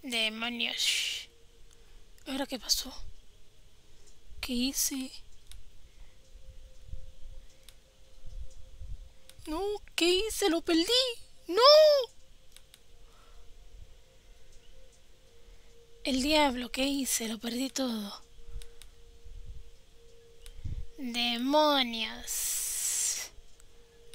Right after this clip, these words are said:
¿Qué? ¿Qué pasó? ¿Y ahora qué pasó? ¿Ves? Se supone que ahí se vea. Se desaparece. No sé.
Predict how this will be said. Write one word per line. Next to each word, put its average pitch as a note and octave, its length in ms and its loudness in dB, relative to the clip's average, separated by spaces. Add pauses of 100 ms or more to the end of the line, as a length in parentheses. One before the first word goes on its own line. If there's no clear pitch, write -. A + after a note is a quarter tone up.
(480)
¿Qué? B3 280 -2 (720)
¿Qué C#4+ 140 0
pasó? C4 400 -2
¿Y E4+ 100 0
ahora E4+ 160 2
qué D4 120 -2
pasó? - 380 -8 (4000)
¿Ves? E4+ 160 2
Se G4+ 100 2
supone E4+ 360 2
que F4 240 -2
ahí D#4 140 4
se E4+ 180 0
vea. F#4+ 260 0 (2250)
Se D4 140 2
desaparece. B3 680 2 (1500)
No D4 140 -2
sé. F4+ 220 8